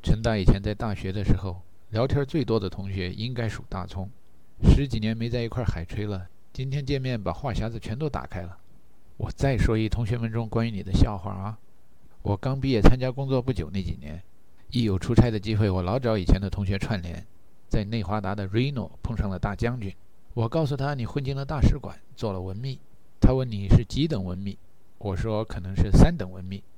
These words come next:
混得好就是二等文秘，再混得好呢，一等文秘副使，然后也有可能做大使。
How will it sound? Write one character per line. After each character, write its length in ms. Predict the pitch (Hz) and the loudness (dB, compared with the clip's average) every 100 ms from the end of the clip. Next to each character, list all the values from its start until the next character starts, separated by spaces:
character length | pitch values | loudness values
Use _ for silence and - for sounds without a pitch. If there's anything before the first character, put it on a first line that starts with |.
| - | -14
混 240 | - 131 117 | -8 -6 -6
得 100 | 110 | -4
好 260 | 104 90 | -4 -4
就 140 | 95 107 | -2 -4
是 100 | 113 | -4
二 180 | 139 147 | -4 -4
等 160 | 95 | -4
文 120 | 95 92 | -8 -8
秘， 160 | 110 - - - - | -10 -12 -16 -16 -2
再 160 | - | -2
混 200 | 113 139 | 0 -2
得 80 | 117 | -2
好 200 | 95 92 | -2 -4
呢， 280 | 101 110 107 | -2 -2 -2
一 200 | 139 175 | -2 -2
等 180 | 123 98 | -2 -2
文 160 | 95 | -4
秘 320 | 120 117 107 104 | -4 -4 -4 -6
副 260 | - 151 | -6 0
使， 460 | 95 - - 104 107 | 4 4 2 -12 -8
然 160 | 101 | -6
后 160 | 101 98 | -2 -2
也 100 | 95 | -2
有 80 | 113 | -2
可 140 | - | -4
能 160 | 95 95 | -10 -4
做 140 | 113 | -4
大 240 | - 170 - | -2 -2 0
使。 180 | - | -2